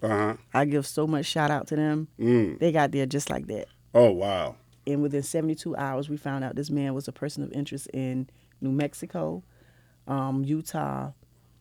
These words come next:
Speaker 2: and Arizona
Speaker 1: Wow.
Speaker 2: for kidnapping and sex trafficking.
Speaker 1: That's what he was doing. He was straight trying to kidnap
Speaker 2: Yep,
Speaker 1: you.
Speaker 2: my
Speaker 1: How old was
Speaker 2: daughter.
Speaker 1: your daughter at the time?
Speaker 2: She was six.
Speaker 1: Six-year-old?
Speaker 2: Six. And when I got home,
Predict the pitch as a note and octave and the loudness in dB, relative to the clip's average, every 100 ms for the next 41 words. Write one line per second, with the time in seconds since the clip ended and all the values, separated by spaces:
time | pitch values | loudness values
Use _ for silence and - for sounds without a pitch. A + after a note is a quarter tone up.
0 | _ - _ _ C#3+ C#3 C3+ C3+ - D3 | _ -20 _ _ -2 -2 -2 -2 0 0
1 | D3 D3 C#3 B2+ A2+ C#3 _ E2 G2+ D#3+ | 0 -2 -4 -4 -8 -14 _ -4 4 8
2 | C3 F2 C2+ - - - C#3 - D#3+ C#3+ | 8 4 -4 -14 -12 -6 -4 -2 -2 -2
3 | C#3+ C#3 C3+ - C#3+ - - C3+ - - | -4 -4 -6 -6 -10 -10 -10 -12 -14 -18
4 | D#3 _ _ _ _ B2+ C3 C3 C3 B2+ | -18 _ _ _ _ 4 4 6 4 2
5 | A2 D3 B2 G#2 G3 C3+ - - C#3+ C3+ | 2 2 4 4 4 2 -2 2 4 4
6 | - - - C3 A#2+ G#2+ - C3+ A2 A2 | 0 -8 0 4 4 2 2 2 4 2
7 | A2 A#2 E3+ E3+ D#3+ D3+ C#3 C3+ C#3 A2+ | 4 4 6 6 6 6 4 4 4 4
8 | G#2+ F#2+ - E3 D3 - C#3+ - - - | 0 -4 -4 -4 -4 -4 -6 -8 -14 -6
9 | - G#3+ A3+ - A3+ G#3 A3+ E3+ G2 - | 4 6 6 6 6 8 10 8 6 -2
10 | B2 - - - - _ _ _ - D#3+ | -8 -10 -16 -20 -20 _ _ _ 0 2
11 | D3+ C#3+ C#3 C3 B2+ - - C3+ C3+ D3 | 4 2 0 0 -4 -8 -8 -4 -2 -2
12 | D3+ E3+ D#3 D3 C#3+ | -2 0 0 0 -2